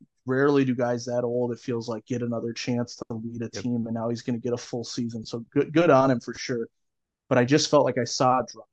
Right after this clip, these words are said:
Speaker 1: off, and then when I looked at the schedule, I was like, "Well, they didn't exactly play all the best anyway." Then, um, you know, then they lost to the Niners for a third time in the playoffs. So, so that didn't exactly scream,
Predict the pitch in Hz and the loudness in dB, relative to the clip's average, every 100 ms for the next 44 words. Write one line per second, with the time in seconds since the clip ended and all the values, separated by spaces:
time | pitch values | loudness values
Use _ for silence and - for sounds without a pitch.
0 | - 143 147 123 123 131 143 135 - - | 0 0 2 0 0 2 4 2 -2 -16
1 | - 123 131 143 127 113 120 143 226 127 | -12 -8 -4 -2 -2 -4 -6 -4 -4 -2
2 | 123 - - 110 127 127 110 - 117 127 | -4 -8 -8 -6 -4 -6 -6 -8 -4 -2
3 | 117 120 - _ 107 113 - - 143 247 | -2 -4 -6 _ -6 -6 -8 -6 -4 -2
4 | 123 113 117 117 123 120 113 _ 117 117 | -2 -6 -8 -6 -4 -4 -6 _ -8 -8
5 | - _ _ _ 131 120 110 107 - _ | -16 _ _ _ -2 -2 -2 -6 -10 _
6 | _ _ _ 135 123 120 117 117 - 139 | _ _ _ 0 0 2 2 0 -2 -2
7 | 113 120 123 131 120 - 117 - 123 - | -2 0 0 0 0 -4 -10 -6 -6 -4
8 | 120 110 95 - 113 110 - - 131 - | -8 -6 -10 -10 -8 -6 -8 -4 -2 -2
9 | - _ _ _ _ _ - 147 143 156 | -6 _ _ _ _ _ -4 0 2 4
10 | 185 156 131 135 131 127 117 - - 143 | 4 4 4 4 4 0 -2 -4 -4 0
11 | 131 | 2